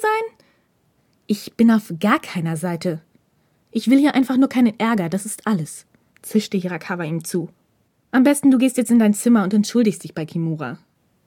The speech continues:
"Ich mich entschuldigen? Du spinnst wohl. Du solltest dich mal reden hören. Mir reicht's.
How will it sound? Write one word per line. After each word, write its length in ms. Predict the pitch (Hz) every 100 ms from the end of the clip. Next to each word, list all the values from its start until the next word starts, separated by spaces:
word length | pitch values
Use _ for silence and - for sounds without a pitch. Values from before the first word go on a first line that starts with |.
| _ _ - 587
"Ich 140 | -
mich 200 | 381 427
entschuldigen? 680 | 381 - 311 466 320 226 359 - - -
Du 100 | 247
spinnst 680 | - - 302 508 - -
wohl. 340 | 226 196 185 208 _ _ _ _
Du 80 | 262
solltest 340 | 269 349 339
dich 80 | 330
mal 180 | 320 254
reden 440 | 226 330 427 294
hören. 400 | 220 214 190 202 - _ _ _ - - _
Mir 260 | - - -
reicht's. 400 | - _ _